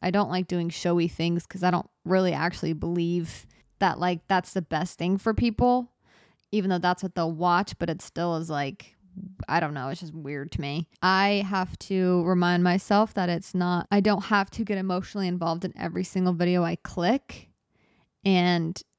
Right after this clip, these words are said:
to also just, I don't even know how to describe it other than detach from the video I'm watching.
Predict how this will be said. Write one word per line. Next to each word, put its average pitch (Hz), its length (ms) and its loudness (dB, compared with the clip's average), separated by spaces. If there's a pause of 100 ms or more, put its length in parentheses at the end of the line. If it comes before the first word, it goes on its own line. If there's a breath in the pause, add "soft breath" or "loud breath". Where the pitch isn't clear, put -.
(100)
to 208 160 0
also 208 480 4
just, 175 520 -4
I 233 100 2
don't 330 120 0
even 254 280 0
know 185 260 2
how 202 180 0
to 196 140 -2
describe 175 380 0
it - 60 2
other 185 140 0
than 175 220 0
detach - 580 -6
from 165 160 -4
the 143 80 -4
video 143 280 -8
I'm - 60 -12
watching. - 420 -10